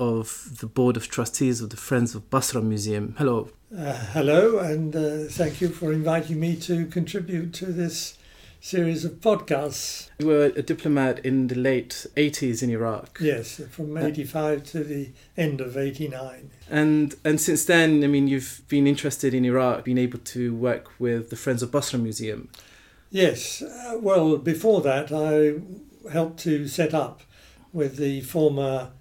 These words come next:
Speaker 2: Iraqi ambassador to the U K, Doctor Salah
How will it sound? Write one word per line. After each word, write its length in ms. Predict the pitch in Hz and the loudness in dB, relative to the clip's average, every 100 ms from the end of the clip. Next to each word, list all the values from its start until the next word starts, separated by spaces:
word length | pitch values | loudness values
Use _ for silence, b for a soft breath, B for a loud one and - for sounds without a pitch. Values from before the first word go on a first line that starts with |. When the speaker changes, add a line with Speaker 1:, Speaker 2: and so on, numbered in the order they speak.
| - | -10
Speaker 2:
Iraqi 500 | 147 135 180 - 143 | -2 2 2 2 -4
ambassador 600 | 127 127 131 135 156 147 | -4 -10 -12 -8 -2 -2
to 180 | 139 160 | -2 -4
the 120 | 139 | -4
U 240 | 135 147 143 | -4 -6 -4
K, 580 | 190 170 160 151 180 - b _ | -2 0 -2 -6 -14 -18 b _
Doctor 480 | 147 143 - 151 147 | -12 -10 -6 -4 -4
Salah 320 | - 151 | 0 2